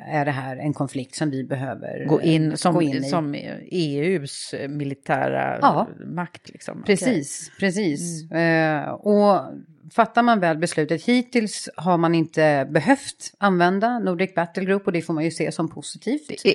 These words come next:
Speaker 2: är ingen gång än så länge.
Speaker 1: Nej,
Speaker 2: Nej.
Speaker 1: ingen gång än så
Speaker 2: Men
Speaker 1: länge.
Speaker 2: finns det fortfarande?
Speaker 1: Ja.
Speaker 2: Mm.
Speaker 1: Eh, och det här är ju ett ansvar då som, som vandrar emellan olika medlemsländer.
Speaker 2: Mm.
Speaker 1: Sverige har haft ansvaret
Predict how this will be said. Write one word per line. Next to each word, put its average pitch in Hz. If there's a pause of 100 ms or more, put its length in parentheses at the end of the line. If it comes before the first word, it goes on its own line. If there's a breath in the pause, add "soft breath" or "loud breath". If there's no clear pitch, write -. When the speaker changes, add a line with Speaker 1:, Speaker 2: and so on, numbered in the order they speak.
Speaker 2:
är 214
ingen 196
gång 139
än 147
så 156
länge. 120
Speaker 1:
Nej, 196
Speaker 2:
Nej. 180
Speaker 1:
ingen 214
gång 196
än 180
så 185
Speaker 2:
Men 185
Speaker 1:
länge. 175
Speaker 2:
finns 262
det 233
fortfarande? 220
Speaker 1:
Ja. 170 (300)
Speaker 2:
Mm. 165
Speaker 1:
Eh, -
och 226
det 208
här 226
är 240
ju 220
ett 220
ansvar 170
då 151
som, 151
som 156
vandrar 160
emellan 151
olika 147
medlemsländer. 160
Speaker 2:
Mm. 208
Speaker 1:
Sverige 226
har 214
haft 185
ansvaret 165